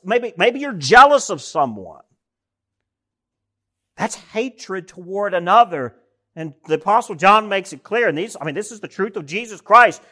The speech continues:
Whoever says he is in the light and hates his brother, you're lying to yourself. You're in the darkness. This is why Jesus makes the comment that the light that is in you is dark indeed.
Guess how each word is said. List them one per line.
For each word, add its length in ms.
Whoever 300
says 320
he 80
is 160
in 200
the 60
light 380
and 120
hates 200
his 120
brother, 400
you're 200
lying 420
to 100
yourself. 520
You're 160
in 160
the 80
darkness. 600
This 160
is 100
why 240
Jesus 480
makes 280
the 80
comment 560
that 120
the 80
light 340
that 140
is 140
in 280
you 220
is 180
dark 440
indeed. 760